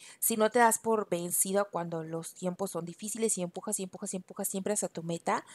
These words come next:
siempre vas a estar encontrando la forma de hacer tu negocio cada vez mejor, ¿ok? Eh, Tony Robbins, eh, comentó que él tiene actualmente treinta y tres compañías y este año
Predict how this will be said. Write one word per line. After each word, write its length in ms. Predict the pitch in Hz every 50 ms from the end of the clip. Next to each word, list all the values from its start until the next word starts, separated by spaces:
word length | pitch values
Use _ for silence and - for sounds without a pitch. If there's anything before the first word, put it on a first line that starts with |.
| - - - - - -
siempre 540 | - - - 254 240 226 226 226 233 226
vas 140 | 214 208 208
a 40 | 214
estar 240 | 202 - 208 190 185
encontrando 640 | 190 185 - 180 175 180 - 180 170 175 180 180 175
la 140 | 165 160
forma 680 | - - - - 170 165 170 170 170 170 165 170 175 - - - - - - -
de 300 | 180 185 175 180 185 - -
hacer 460 | 165 165 - - 170 156 151 - - _ _ _ _ -
tu 100 | - 180
negocio 460 | 175 165 160 151 156 156 - 180 170
cada 240 | - 160 151 151 151
vez 240 | 135 139 143 151 -
mejor, 320 | 156 156 - - - - - -
¿ok? 280 | - - 254 320 311 - - - - - - - - -
Eh, 460 | - 208 214 214 208 202 202 208 208 -
Tony 220 | - 240 247 294 294
Robbins, 480 | 285 294 285 311 320 339 - - - -
eh, 200 | 220 226 214 208
comentó 500 | - 220 208 202 202 202 - 214 208 208
que 160 | - 247 240
él 100 | 233 226
tiene 400 | - 226 214 214 220 226 240 226 -
actualmente 560 | 208 - - 202 196 196 196 196 - 220 220
treinta 340 | - 208 190 185 185 180 175
y 60 | 175
tres 260 | - - 190 190 -
compañías 840 | - - 208 202 - 180 175 175 180 180 185 190 190 214 226 - - - - - - - -
y 140 | - 196 202
este 220 | 202 196 - - 214
año 480 | 196 190 196 202 202 196 196 196 -